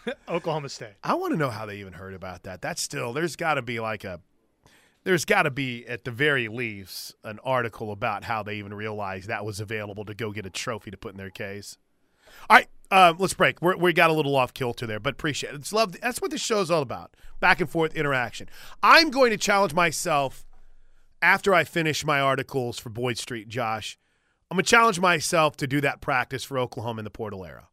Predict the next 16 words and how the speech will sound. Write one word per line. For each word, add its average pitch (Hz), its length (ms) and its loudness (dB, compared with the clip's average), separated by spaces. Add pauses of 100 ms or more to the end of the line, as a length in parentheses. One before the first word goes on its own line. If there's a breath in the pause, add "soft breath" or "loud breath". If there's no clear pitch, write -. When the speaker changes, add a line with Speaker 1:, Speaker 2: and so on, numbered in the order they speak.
(920)
Speaker 2:
And 151 200 0
let's 156 260 2
see 190 640 -2
if 160 200 -8
you 165 140 -2
would 156 140 -2
consider 156 400 -4
it 143 80 -8
net, 139 280 -2
net 151 240 -6
positive, 131 840 -2 (1080)
net 139 280 0
negative. 101 520 -8 (240)
I, 127 80 -2 (280)
who 165 140 4
knows? 208 460 0